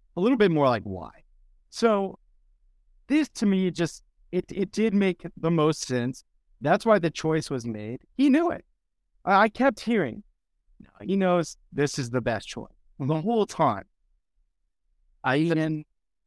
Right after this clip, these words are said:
Speaker 2: I even said earlier, like, when Hunter Dickinson's name went in the portal, college basketball fans all around the country obviously were going crazy.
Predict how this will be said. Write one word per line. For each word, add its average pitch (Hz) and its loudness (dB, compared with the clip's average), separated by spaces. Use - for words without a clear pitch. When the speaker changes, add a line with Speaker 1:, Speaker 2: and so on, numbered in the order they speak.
Speaker 2:
I 151 2
even 156 -2
said 156 2
earlier, 131 2
like, 117 -4
when 143 -2
Hunter 180 0
Dickinson's 147 -2
name 135 -2
went 135 -4
in - -4
the 120 -6
portal, 123 -4
college 143 0
basketball 131 2
fans 120 -2
all 120 2
around 113 0
the 110 -2
country 123 -2
obviously 117 -2
were 110 -4
going 110 -2
crazy. 143 -2